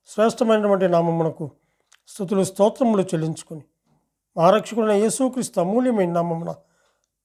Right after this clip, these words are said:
నీ ఘనమైన, ఉన్నతమైన నామాన్ని హెచ్చించి పూజించే భాగ్యాన్ని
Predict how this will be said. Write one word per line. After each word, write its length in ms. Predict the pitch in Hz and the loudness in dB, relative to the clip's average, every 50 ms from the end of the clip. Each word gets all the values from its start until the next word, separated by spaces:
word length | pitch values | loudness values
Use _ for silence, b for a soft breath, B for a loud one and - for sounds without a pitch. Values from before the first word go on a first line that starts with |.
| _ _ _ _ _ _ _ _ _ _ - | _ _ _ _ _ _ _ _ _ _ -4
నీ 200 | 202 185 175 151 | 0 0 0 2
ఘనమైన, 380 | 147 165 190 226 233 233 233 226 | 4 6 6 6 6 4 4 4
ఉన్నతమైన 580 | 202 196 220 247 269 269 302 269 254 254 247 | 2 2 2 0 0 2 2 4 4 4 4
నామాన్ని 380 | 233 226 220 214 208 208 208 185 | 4 4 4 4 4 2 2 0
హెచ్చించి 460 | 160 165 165 - - 269 240 - - | -2 -2 -4 -6 -6 -6 -6 -6 -8
పూజించే 480 | 170 - 240 269 262 277 262 - 269 240 | -8 -4 -4 -2 -2 -2 -2 -2 -2 0
భాగ్యాన్ని 560 | 196 196 196 185 165 180 180 170 170 160 | 2 2 2 0 0 0 -2 -2 -4 -6